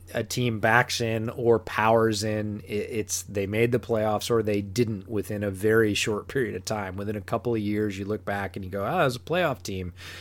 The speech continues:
And it doesn't matter if they had a better record than some other team that was a division winner and they didn't make the playoffs. It's a non-playoff team.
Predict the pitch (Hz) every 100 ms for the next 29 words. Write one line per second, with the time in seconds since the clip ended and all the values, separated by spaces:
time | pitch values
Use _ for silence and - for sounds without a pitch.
0 | - 107 104 101 - 90 98 98 120 131
1 | 151 123 - 120 110 92 87 113 120 113
2 | 107 117 - 117 104 101 98 - 104 117
3 | 117 107 110 107 113 117 101 - - 107
4 | 98 98 104 120 113 110 104 101 113 117
5 | 104 98 98 165 202 123 107 104 107 107
6 | 104 104 107 - 135 143 143 175 147 101
7 | 92 85 - 85